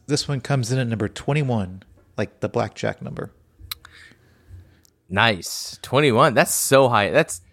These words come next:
Speaker 2: way too generous of us.
Speaker 1: Well, it was the, we
Speaker 2: It's
Speaker 1: were
Speaker 2: the
Speaker 1: in
Speaker 2: Christmas
Speaker 1: the Christmas
Speaker 2: spirit.
Speaker 1: spirit.
Speaker 2: It's the Christmas spirit.
Speaker 1: And,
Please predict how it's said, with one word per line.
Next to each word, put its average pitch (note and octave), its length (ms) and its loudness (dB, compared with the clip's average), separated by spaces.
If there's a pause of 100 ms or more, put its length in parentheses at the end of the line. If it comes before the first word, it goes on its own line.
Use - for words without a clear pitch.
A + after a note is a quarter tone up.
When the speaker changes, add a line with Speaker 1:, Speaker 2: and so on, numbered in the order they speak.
(180)
Speaker 2:
way A2+ 180 6
too G#2 180 2
generous E2 460 0
of C2+ 140 -4
us. - 320 -6 (600)
Speaker 1:
Well, C3 460 6
it B2 40 4
was B2 280 0
the, C3 260 -2
we - 140 -4
Speaker 2:
It's B2 60 4
Speaker 1:
were D3 80 0
Speaker 2:
the - 60 6
Speaker 1:
in C#3+ 60 0
Speaker 2:
Christmas A2+ 280 2
Speaker 1:
the C3+ 80 2
Christmas D2 240 4
Speaker 2:
spirit. - 20 2
Speaker 1:
spirit. G#2+ 340 0
Speaker 2:
It's C#3+ 140 0
the - 80 -4
Christmas - 320 -4
spirit. D2 400 -2 (1400)
Speaker 1:
And, D3 680 0